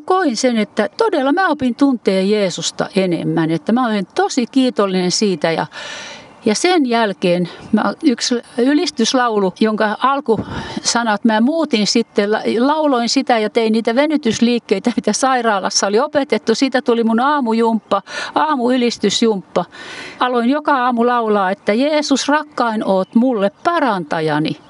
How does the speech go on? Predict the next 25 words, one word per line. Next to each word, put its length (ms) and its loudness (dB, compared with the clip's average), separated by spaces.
kirkkauden 720 -2
Herra" 440 -2
ja 100 0
niin 240 -2
edespäin. 640 -4
Niin 120 0
se 240 0
on, 240 0
se 200 0
on 160 2
ollut 260 0
mulle 280 0
semmoinen 380 -2
ihana. 300 2
Mä 200 2
opetin 340 0
muuten 340 0
tuolla 160 2
Intiassakin 800 0
lapsille 460 0
sitten 380 -2
<laughs> 240 -4
tä-, 160 0
tää 120 0
ylistyslaulu. 1000 0